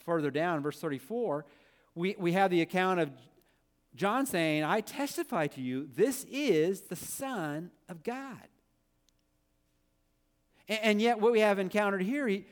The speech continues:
he, he's got some doubts. He is struggling.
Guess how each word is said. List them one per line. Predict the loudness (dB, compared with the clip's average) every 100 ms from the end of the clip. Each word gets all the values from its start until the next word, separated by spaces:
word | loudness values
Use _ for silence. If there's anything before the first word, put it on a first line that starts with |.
| -14
he, | -12
he's | -4 -2 -2
got | -4 -6
some | -6 -8 -6
doubts. | -6 -6 -4 -6 -8 -18 -20 -20 _ _ _ _
He | -4 0
is | 0 -2
struggling. | -12 -10 -6 -4 -2 -4 -6